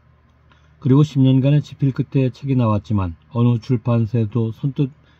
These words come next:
무명 작가의 책을 내겠다는 곳이 없었습니다. 우연히 신문을 보다 뉴욕에서 제일 큰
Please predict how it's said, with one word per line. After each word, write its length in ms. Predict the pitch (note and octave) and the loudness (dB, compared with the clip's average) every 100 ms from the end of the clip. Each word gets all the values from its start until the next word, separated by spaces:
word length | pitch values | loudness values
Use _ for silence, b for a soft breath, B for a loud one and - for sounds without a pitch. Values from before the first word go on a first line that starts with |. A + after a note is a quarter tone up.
| b | b
무명 380 | A#2 A2+ B2 C3+ | -2 2 4 2
작가의 360 | C3+ - C3+ C3 | 0 -2 -4 -4
책을 400 | - C3 C3+ - | -4 -2 -2 -4
내겠다는 580 | A#2 A2+ A#2 A#2+ A2 A2 | -4 -2 -2 -4 -6 -4
곳이 320 | G2+ - A2 | -6 -4 -4
없었습니다. 840 | G#2+ G2 - G2 - F#2+ F2 E2 - _ b b b b b b b | -4 -8 -8 -10 -8 -8 -8 -12 -16 _ b b b b b b b
우연히 320 | B2+ B2+ B2+ D3+ | 0 2 2 0
신문을 400 | - C#3 C#3+ C3 | -2 0 2 2
보다 260 | C3 C3+ | 0 0
뉴욕에서 440 | B2 B2 B2+ A#2+ A#2 | 2 2 2 0 -2
제일 280 | B2 A#2+ A2 | -2 0 0
큰 280 | B2+ A#2+ | 0 0